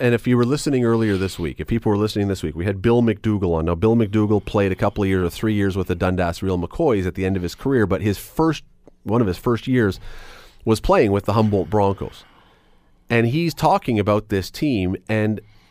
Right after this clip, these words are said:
it's a town of five, maybe six thousand, an hour and a half from anywhere. Hockey is the center point of this. Every person in that town knows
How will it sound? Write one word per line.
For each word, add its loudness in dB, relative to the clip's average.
it's -6
a -2
town 0
of 2
five, 0
maybe -2
six -4
thousand, 0
an 2
hour 4
and 0
a 2
half 0
from -2
anywhere. -2
Hockey 0
is 0
the 0
center 2
point -2
of -4
this. -4
Every 2
person 0
in 4
that 0
town 0
knows 2